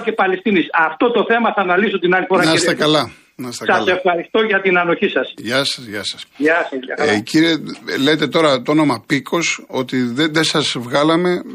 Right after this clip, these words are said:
Speaker 2: Ε, δεν ξέρω, αν έχετε πάρει τηλέφωνο, δεν υπάρχει περίπτωση να μην σας βγάζουμε. Παίρνετε τηλέφωνο και βγαίνετε. Επομένως, πάρτε τώρα την, ε, Ιωάννα να βγείτε. Γιατί μου έχετε στείλει ένα μήνυμα. Αλλιώς θα το διαβάσω, δεν έχω κανένα πρόβλημα.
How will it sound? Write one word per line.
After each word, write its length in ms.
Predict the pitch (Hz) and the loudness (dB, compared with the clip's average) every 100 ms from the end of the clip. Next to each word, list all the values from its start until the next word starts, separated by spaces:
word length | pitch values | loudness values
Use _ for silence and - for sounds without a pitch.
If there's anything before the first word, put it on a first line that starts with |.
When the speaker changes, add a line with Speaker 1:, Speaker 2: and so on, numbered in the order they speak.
| 294 339 - | -14 -12 -6
Speaker 2:
Ε, 560 | - 139 147 151 143 | -2 -2 -2 -2 -4
δεν 160 | 185 190 | -2 -2
ξέρω, 280 | 143 123 110 | 0 2 2
αν 380 | 104 107 139 165 | 2 4 4 2
έχετε 280 | 156 147 | 2 -2
πάρει 200 | 147 139 | 0 0
τηλέφωνο, 480 | 104 104 135 156 190 180 | 0 0 0 0 0 0
δεν 260 | 190 - 196 | 0 -2 -2
υπάρχει 200 | 135 - | -2 0
περίπτωση 280 | 107 95 | -2 -2
να 60 | 110 | -2
μην 100 | 92 | -2
σας 180 | 101 92 | -2 -2
βγάζουμε. 560 | 92 92 104 139 240 - | 0 0 2 0 0 0
Παίρνετε 320 | 170 160 127 | 2 2 2
τηλέφωνο 500 | 107 113 160 202 196 | 0 0 0 2 0
και 160 | 160 170 170 160 | 2 0 2 0
βγαίνετε. 560 | 165 185 147 78 - - - | 0 2 2 0 -8 -12 -10
Επομένως, 560 | 139 139 170 185 - - - - - _ | -2 2 2 2 -2 -6 -20 -20 -20 _
πάρτε 300 | - 175 160 | -2 -2 0
τώρα 260 | 123 131 110 | 0 2 2
την, 300 | 101 104 98 | 0 0 0
ε, 500 | 92 87 87 85 82 | -2 -2 -2 -2 -2
Ιωάννα 500 | 90 92 101 160 226 - _ _ | 0 2 4 2 0 -6 _ _
να 160 | - 226 | 0 2
βγείτε. 420 | 320 196 156 - _ _ | 2 0 -4 -10 _ _
Γιατί 180 | 180 254 | -4 0
μου 100 | 190 | 2
έχετε 200 | 165 160 | 2 0
στείλει 220 | 175 175 | 2 2
ένα 140 | 175 | 4
μήνυμα. 340 | 170 135 123 139 | 4 2 2 2
Αλλιώς 200 | 226 226 | 2 -2
θα 80 | |
το 140 | 254 214 | -2 0
διαβάσω, 400 | 214 226 208 143 | 2 2 2 0
δεν 140 | 165 | 0
έχω 140 | 190 151 | 0 0
κανένα 220 | 139 101 | -2 -2
πρόβλημα. 460 | 101 101 123 180 | -6 -6 -2 -2